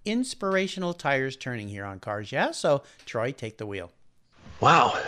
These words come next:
Speaker 2: So I have one, and I've had one for thirty years, and it's never changed. And if you ever get an email from me, you'll always see it at the bottom. It doesn't matter what the email is. It's just part of my subject line. And there's, if you came to my home, you'd see it on a plaque in the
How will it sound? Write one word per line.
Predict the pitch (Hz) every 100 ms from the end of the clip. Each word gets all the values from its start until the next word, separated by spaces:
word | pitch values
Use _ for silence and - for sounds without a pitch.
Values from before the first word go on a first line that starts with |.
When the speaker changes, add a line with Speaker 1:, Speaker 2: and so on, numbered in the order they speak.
| -
Speaker 2:
So | - 165
I | - 175 220 190
have | 131 160 135
one, | 139 175 95
and | 85 104
I've | 120 120
had | 135 131
one | 123 127 120
for | - 123 117 117
thirty | 110 - 143 135 123
years, | 117 98 104 110
and | 120 110
it's | 110 127
never | 120 120
changed. | 113 123 101 110 110 107
And | 107
if | -
you | 104
ever | 113 135
get | 135 131
an | 131
email | 135 131 113
from | 107 - 110 107
me, | 113
you'll | 117 104
always | 104 113 120 113
see | - 120
it |
at | 113
the | 110
bottom. | 101 101 107 113
It | 110
doesn't | 107 101 110
matter | 104 110
what | 107 110 110
the | 107
email | 107 107 110
is. | 107 104
It's | 98
just | 104
part | - 110 104
of |
my | 98 101
subject | 95 - 107 104 98 -
line. | 98 101 104
And | 101
there's, | 98 98
if | 101
you | 117
came | - 135
to | 123
my | 110 101
home, | 117 117
you'd | 113 101
see | - 123
it |
on | 104 101
a | 90
plaque | - - 104 110 113
in | 95
the | 90 90